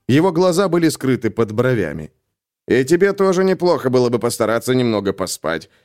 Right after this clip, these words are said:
Впереди нас ждёт длинный день». София рассеянно пожала плечами. Ей не хотелось соглашаться с Амахой даже в таком пустяковом вопросе. Амаха отвёл взгляд. Впервые София обратила внимание на следы прошедших лет у него на лице,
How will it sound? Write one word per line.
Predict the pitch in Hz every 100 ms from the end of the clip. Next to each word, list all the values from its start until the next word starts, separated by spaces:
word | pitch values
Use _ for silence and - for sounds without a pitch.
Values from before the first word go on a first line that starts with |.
| _ -
Впереди | - 208 185 226
нас | 226 175
ждёт | 143 196 160
длинный | 151 165 165 165
день». | 117 127 113 - _ _ _ _ _ _ _ _ -
София | 110 98 104 147 196
рассеянно | 170 131 - 202 196 190 170
пожала | 156 123 135 127
плечами. | 101 107 98 92 78 76 - _ _ _ _
Ей | 110 135
не | 139
хотелось | 135 120 165 170 139 -
соглашаться | 120 120 107 156 - 131
с | 120
Амахой | 117 151 147 143
даже | 135 139 131
в |
таком | 135 131 170 151
пустяковом | 139 - 131 160 143 135
вопросе. | 131 131 147 113 - - _ _ _ _ _
Амаха | 95 98 151 160 170
отвёл | 160 131 135 131
взгляд. | 107 98 87 78 _ _ _ _
Впервые | _ - 196 214 233 170
София | 147 143 160 165
обратила | 135 127 143 147
внимание | 123 147 170 180 170 156
на | 139
следы | 131 131 139
прошедших | 160 147 131 156 - 135 -
лет | 160 160 160
у |
него | 151 139
на | 139
лице, | 135 131 - 165 120